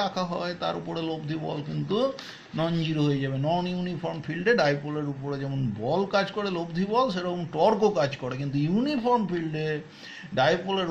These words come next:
উপর resultant force হয় zero। Only একটা কি কাজ করে? টর্ক। টর্কের পরিমাণ কত? পি sin theta। Vectorically এই টর্কটাকে লিখলে দাঁড়ায় tau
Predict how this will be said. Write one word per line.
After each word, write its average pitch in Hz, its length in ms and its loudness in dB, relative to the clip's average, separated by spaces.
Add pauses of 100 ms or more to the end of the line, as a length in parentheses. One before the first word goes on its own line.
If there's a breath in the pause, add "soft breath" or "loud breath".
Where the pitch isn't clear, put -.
উপর 165 180 -2 (160)
resultant 226 580 6
force 160 300 -2
হয় 151 240 0
zero। 131 220 4 (680 loud breath)
Only 214 380 4 (240)
একটা - 320 -2 (640 loud breath)
কি 170 160 -8
কাজ 190 200 4
করে? 202 140 2 (140)
টর্ক। 151 360 4 (160)
টর্কের 180 400 4
পরিমাণ 202 260 2 (100)
কত? 208 120 0 (120)
পি 175 100 -2 (220)
sin 156 280 -2
theta। 160 180 -2 (140)
Vectorically 262 680 2
এই 247 140 4
টর্কটাকে 202 540 2
লিখলে 156 300 -2
দাঁড়ায় 131 400 0 (640 loud breath)
tau 185 260 6